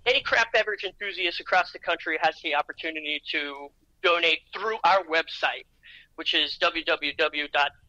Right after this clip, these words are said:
the bottle share dot o r g. There's a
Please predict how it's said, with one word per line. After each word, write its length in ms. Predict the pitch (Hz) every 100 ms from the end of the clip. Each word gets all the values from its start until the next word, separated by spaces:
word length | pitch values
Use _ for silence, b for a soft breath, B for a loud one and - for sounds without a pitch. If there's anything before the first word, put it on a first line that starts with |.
| _ _ _
the 260 | 202 214 214
bottle 260 | - 170 175
share 400 | - - 160 151 156
dot 180 | 147 -
o 120 | 170 156
r 160 | 156 151 -
g. 300 | 160 127 - _ _ _
There's 140 | 156
a 60 | 143